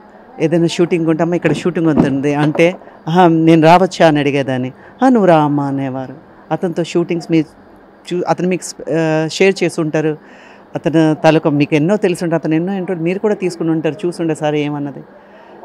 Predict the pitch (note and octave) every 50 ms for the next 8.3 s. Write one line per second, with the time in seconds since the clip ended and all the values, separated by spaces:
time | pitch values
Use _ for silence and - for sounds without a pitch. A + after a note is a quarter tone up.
0 | - - - - - - C#3+ D#3+ E3+ F3 F3+ D#3+ F3 E3 D#3 D#3 D3+ D3+ D3 D3
1 | C#3+ C#3+ C#3 C#3 C#3 C#3+ C#3 - - D#3 - D3 D#3 D3 C#3+ - D3 C#3 C#3 C#3
2 | C3+ C#3 C#3 D3 D#3+ F3+ F#3+ F3+ - E3+ D#3 D3 C#3+ C#3+ C#3 C#3 C#3 C#3+ C#3 -
3 | D3+ D3+ - C#3+ D3 C#3+ C3+ C#3+ C#3+ D#3+ E3+ F#3 G3 G3 F3 D#3 D3 D#3+ D3+ C#3
4 | C#3 C#3+ E3 G#3 - - - _ - D#3 D3+ D3 C#3+ - - G3 F#3 G3+ B3 D#4+
5 | F#3 E3+ D3 - - E3 C3+ A#2+ A2 A2+ - - - - - - - - - -
6 | - - F3 F3 E3 D#3+ D#3+ D#3+ D3+ D3+ D3+ - E3+ E3 D#3+ D3+ D3 C#3 - D3
7 | C3 C3 D3+ D3+ D3 - F#3+ A3 A3+ - B3 G#3+ G3 E3 D3 C#3 - - C#3+ A#2+
8 | B2 B2+ C#3+ D3 C#3+ D3